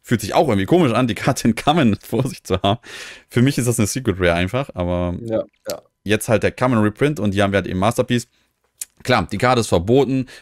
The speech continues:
Speaker 1: und wie immer, ähm, wir haben jetzt Banlist Season, bedeutet, es kann theoretisch jederzeit eine Banlist kommen.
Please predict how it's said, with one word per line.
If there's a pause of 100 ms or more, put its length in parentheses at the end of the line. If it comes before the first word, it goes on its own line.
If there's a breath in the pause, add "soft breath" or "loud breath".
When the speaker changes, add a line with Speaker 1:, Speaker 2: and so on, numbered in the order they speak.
(120 loud breath)
Speaker 1:
und
wie
immer,
ähm,
wir
haben
jetzt
Banlist
Season,
bedeutet,
es
kann
theoretisch
jederzeit
eine
Banlist
kommen.